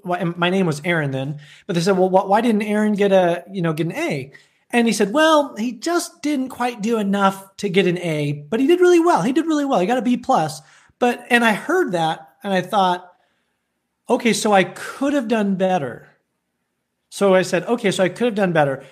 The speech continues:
So from then on, I got straight A's all the way through, through, well, all the way till I, till I graduated high school.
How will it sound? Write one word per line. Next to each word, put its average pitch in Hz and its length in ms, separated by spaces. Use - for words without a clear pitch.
So 208 220
from 202 160
then 233 160
on, 226 180
I 175 80
got 180 160
straight 190 280
A's 180 340
all 185 160
the 180 80
way 180 240
through, 170 580
through, 147 580
well, 156 120
all 175 180
the 185 80
way 175 160
till 165 340
I, 156 140
till 147 240
I 147 120
graduated 147 380
high 196 120
school. 123 360